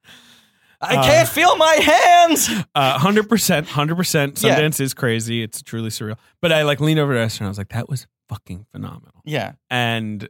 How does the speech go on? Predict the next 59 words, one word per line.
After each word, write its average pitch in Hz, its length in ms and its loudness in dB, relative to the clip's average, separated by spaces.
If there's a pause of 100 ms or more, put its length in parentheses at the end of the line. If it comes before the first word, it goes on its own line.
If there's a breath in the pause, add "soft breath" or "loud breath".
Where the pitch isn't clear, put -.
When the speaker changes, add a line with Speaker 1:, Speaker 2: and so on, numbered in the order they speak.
Speaker 2:
uh, 107 220 -6
we 113 100 -4
walk 127 260 -4
out, 156 300 -2
and 131 120 -8
then, 127 160 -4
like, 120 100 0
Speaker 1:
What 180 40 2
did 233 100 2
Speaker 2:
a 254 40 4
Speaker 1:
Esther 302 320 -2
say? - 380 -8 (260)
Speaker 2:
She - 160 -4
agreed. 135 280 -10 (300)
Speaker 1:
Oh. - 40 -12
Speaker 2:
She 143 100 -2
was 120 160 -2
like, 104 140 -8
"Piece 302 240 0
of - 60 -8
Speaker 1:
Oh. - 20 -8
Speaker 2:
shit." - 440 0 (220)
Speaker 1:
Yeah, 113 260 -12
Speaker 2:
No, 135 100 -10
no, 113 40 -6
Speaker 1:
Esther 104 160 -6
Speaker 2:
she 101 100 -8
loved 113 220 -2
Speaker 1:
rolls. 113 240 -6
Speaker 2:
it. 269 400 -10
Uh, 139 240 0 (400 loud breath)
and, 160 460 -2
um, 127 880 0 (400)
she 214 140 0
was 202 140 2
like, 160 140 0
"What?" 156 380 0
And 151 120 -2
I, 147 100 -2
'cause 147 140 -2
the 143 60 0
people 123 260 -6
were, 113 60 -4
like, 107 60 -6
clapping, 123 220 -4
and 123 60 0
I 127 40 0
was 123 100 0
like, 113 200 -4
"That 151 200 0
was 151 220 -2
really 123 440 -2
good." 104 380 -4
And 117 100 -10
she 127 100 -6
Speaker 1:
Yeah. 139 40 0
Speaker 2:
was 135 80 0
like, 147 240 -4
"Yeah, 165 400 0